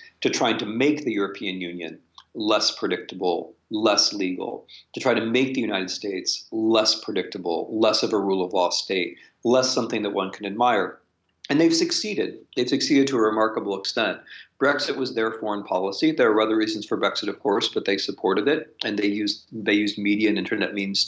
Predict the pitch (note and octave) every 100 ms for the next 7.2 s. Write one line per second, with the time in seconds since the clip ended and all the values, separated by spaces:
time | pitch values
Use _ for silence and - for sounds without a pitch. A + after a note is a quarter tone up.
0 | - G#2 G2 F#2+ - A2 G#2 G#2+ - -
1 | G#2 G2+ - - G2 - C#3 G#2 - -
2 | - - - B2+ C3 B2+ B2+ A#2 A#2 A#2
3 | D#3+ G#2 - _ _ - A2 G#2+ G2+ A2+
4 | A2 A#2 A2+ A2 G#2 G#2+ G#2+ A2+ A2+ G#2
5 | G2 F#2+ G2 - A2+ G#2 F#2 - G2+ G2
6 | G2 G2 G#2 G2 G2 - - - C#3 A#2+
7 | -